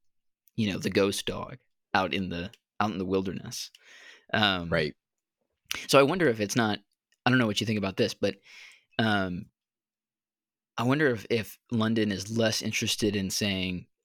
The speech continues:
Speaker 1: it's kinda what you were talking about earlier, but less interested in saying, you know, "All men should be like this.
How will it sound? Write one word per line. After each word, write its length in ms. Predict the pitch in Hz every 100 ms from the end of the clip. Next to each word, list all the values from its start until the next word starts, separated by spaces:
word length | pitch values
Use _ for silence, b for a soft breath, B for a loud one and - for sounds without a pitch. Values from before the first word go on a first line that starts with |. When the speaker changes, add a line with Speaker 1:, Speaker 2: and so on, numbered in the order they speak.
| _
Speaker 1:
it's 100 | -
kinda 100 | 147
what 160 | 110 -
you 60 |
were 60 | 107
talking 180 | 98 98
about 140 | 95
earlier, 260 | 101 104 90
but 180 | 101 - B B B -
less 200 | 123 -
interested 300 | 120 117 110
in 80 | 98
saying, 400 | 104 101 95 101 b
you 100 | -
know, 200 | 110 101 -
"All 260 | 123 123
men 520 | 127 120 113 104 101 -
should 240 | - 110
be 140 | 98 131
like 300 | 98 - -
this. 480 | 92 - - -